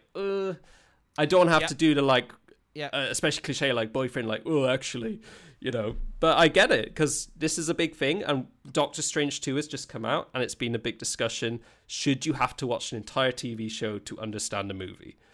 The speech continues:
Speaker 1: And intertwined storytelling has that problem, and I don't mind if, like, Inquisitors are cool craps in it,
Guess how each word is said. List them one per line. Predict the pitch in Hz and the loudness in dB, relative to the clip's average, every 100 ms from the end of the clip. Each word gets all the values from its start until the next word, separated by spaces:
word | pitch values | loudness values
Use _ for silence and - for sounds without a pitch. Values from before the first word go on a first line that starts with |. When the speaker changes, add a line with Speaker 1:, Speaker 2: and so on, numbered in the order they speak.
| _ _ _ _ _ _ _ - | _ _ _ _ _ _ _ -2
Speaker 1:
And | 123 113 - - - | 0 0 -6 -14 -2
intertwined | 165 170 156 180 170 | -2 0 0 0 0
storytelling | - 165 156 147 143 | 0 0 0 -2 -4
has | - - 143 147 | -4 0 0 0
that | 175 180 202 - | 2 0 0 -4
problem, | 180 190 233 - | -2 -2 -6 -2
and | 151 | 2
I | 156 | 2
don't | 175 214 | 2 0
mind | 135 147 196 160 | 2 4 4 2
if, | - | 0
like, | 117 - | -2 -2
Inquisitors | 113 139 139 135 110 | -4 -2 -2 -2 -6
are | 110 | -8
cool | - 127 | -6 -4
craps | - 120 - | 0 -2 -2
in | - 107 | -4 -2
it, | 175 - | -2 -4